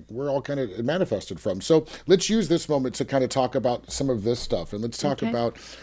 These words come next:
Speaker 1: um, now I know where, where that kind of came from, but, and what led you to it, but why did you dedicate your life for a, a greater cause?
Speaker 2: Well, it was expected of me from my mother, and I
Speaker 1: Mm.
Speaker 2: loved my mother very much.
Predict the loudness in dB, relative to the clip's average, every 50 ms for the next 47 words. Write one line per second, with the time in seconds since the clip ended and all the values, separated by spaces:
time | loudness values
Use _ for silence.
0 | -20 -20 -14 -8 -2 2 2 2 2 0 -4 -10 -12 -14 -18 -20 _ _ _ _
1 | _ -20 -20 -20 -8 0 4 6 8 8 8 8 6 4 4 2 0 -2 0 4
2 | 4 6 6 4 2 2 0 -2 0 2 2 4 4 2 2 2 0 0 -2 -4
3 | -2 -2 -2 -2 -4 -4 -2 -2 0 0 -2 -4 -4 -2 -2 0 0 -2 -2 -4
4 | -10 -18 -18 -18 -18 -12 -8 -6 -4 -4 -4 -6 -4 -2 -2 0 0 2 2 2
5 | 2 0 -4 -4 -2 -2 -2 -2 -2 -4 -4 -2 2 4 6 6 6 6 4 2
6 | 0 0 2 2 2 0 0 -2 0 -2 -2 -2 -6 -20 -20 -20 -16 -8 -4 -2
7 | 0 0 2 2 0 0 0 -4 -10 -20 -20 -20 -12 -4 -2 0 2 2 0 0
8 | -2 -6 -4 -4 -4 -2 2 2 2 2 2 0 -6 -8 -8 -8 -10 -12 -16 -16
9 | -18 -20 -20 -20 -20 -20 -20 -20 -20 -20 -14 -6 -2 2 4 4 4 4 2 0
10 | -6 -14 -20 -20 -20 -20 -16 -4 2 4 4 6 6 4 4 4 0 -2 -2 0
11 | 4 4 4 4 4 0 0 2 4 4 4 4 2 -2 -4 -4 -2 -2 0 -2
12 | -2 -4 -4 -6 -10 -12 -12 -14 -18 -18 -10 -4 -2 0 2 2 0 0 0 0
13 | 0 0 -2 -4 -4 -4 -6 -8 -8 -10 -10 -10 -10 -10 -10 -12 -12 -12 -12 -12
14 | -12